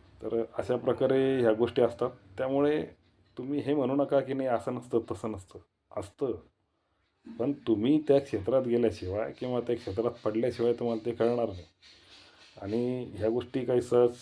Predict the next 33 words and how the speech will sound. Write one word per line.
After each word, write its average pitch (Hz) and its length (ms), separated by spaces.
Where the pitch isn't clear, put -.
दिसत 113 440
नसतात 117 240
कोणाला, 104 360
त्यासाठी 113 340
एक 98 80
स्पेशल 113 340
विद्या 110 340
असावी 104 240
लागते 101 340
आणि 113 340
त्या 117 180
विद्येचा 120 680
पुरेपूर 120 600
अभ्यास 117 420
असावा 107 240
लागतो. 101 320
त्याच्याही 123 300
काही 139 160
गोष्टी 131 280
आहेत, 127 260
काही 123 120
शाबरी 107 300
मंत्र 113 260
असतात, 113 260
काही 113 160
बाकीच्या 107 340
गोष्टी 104 260
असतात, 101 280
ते 113 60
हळूहळू 113 540
मनुष्याला 110 480
अवगत 104 280
होतात. 98 200